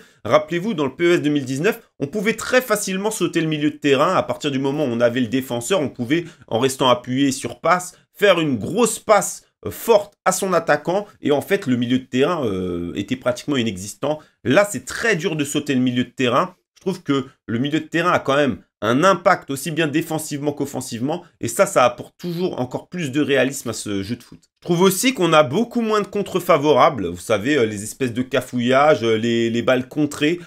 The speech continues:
Alors, il y en a encore, mais je trouve qu'il y en a moins que dans le deux mille dix-neuf. Et il y en a bien moins que dans les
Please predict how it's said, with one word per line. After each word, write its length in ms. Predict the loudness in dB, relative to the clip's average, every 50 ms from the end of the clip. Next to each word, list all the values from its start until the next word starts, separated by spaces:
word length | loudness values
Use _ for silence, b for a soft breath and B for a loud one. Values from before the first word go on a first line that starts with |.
| B
Alors, 160 | 4 4 4
il 20 | 6
y 40 | 4
en 100 | 2 2
a 20 |
encore, 540 | 2 0 0 2 4 6 6 6 4 0 b b b b _
mais 360 | -6 -2 0 2 2 2 0
je 80 | -4 -6
trouve 180 | -8 -10 -4
qu'il 140 | -2 0 0
y 60 | 2
en 100 | 2 2
a 80 | 2 2
moins 340 | 2 0 0 0 0 0 0
que 60 | 0
dans 100 | 0 0
le 80 | 0
deux 80 | 0 0
mille 160 | -2 -2 -2
dix-neuf. 400 | -2 -4 -4 -2 -2 -2 -2 -4 _ _ _ _ _
Et 80 | 2 4
il 60 | 4
y 40 | 4
en 120 | 4 4
a 80 | 2 2
bien 260 | 2 2 2 2 2
moins 260 | 2 0 0 0 0
que 60 | 0
dans 160 | 0 0 0
les 280 | 2 2 0 -2 -2 -6